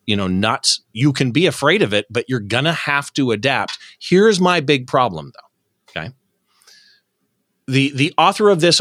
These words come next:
ar-, article made a comment, the, the, the one about, uh, Google Studio,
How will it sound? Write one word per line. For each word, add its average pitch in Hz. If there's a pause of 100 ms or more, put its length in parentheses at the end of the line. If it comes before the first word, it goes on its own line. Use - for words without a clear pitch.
(120)
ar-, 139
article 127 (340)
made 127 (100)
a 117
comment, 104 (400)
the, 104
the, 113
the 117
one 117
about, 101 (180)
uh, 101
Google 98
Studio, 85